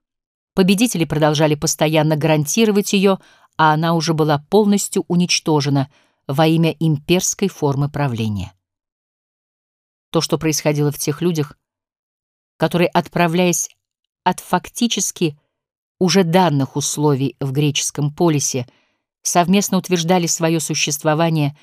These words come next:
в постоянной внешней и внутренней борьбе за лучший общественный порядок, теперь было утрачено. Нечто совсем иное.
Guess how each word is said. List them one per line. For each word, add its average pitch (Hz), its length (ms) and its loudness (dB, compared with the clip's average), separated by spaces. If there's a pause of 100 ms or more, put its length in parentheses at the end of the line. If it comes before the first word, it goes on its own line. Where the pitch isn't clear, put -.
(280)
в - 140 -20
постоянной 180 800 0
внешней 160 540 0
и 165 160 -2
внутренней 156 580 2
борьбе 143 460 0 (480)
за 147 240 0
лучший 185 380 -2
общественный 139 600 -4
порядок, 170 580 -2 (880)
теперь 156 320 0
было 147 200 0
утрачено. 127 640 -6 (1400)
Нечто 202 320 2
совсем 190 420 -2
иное. 120 340 -4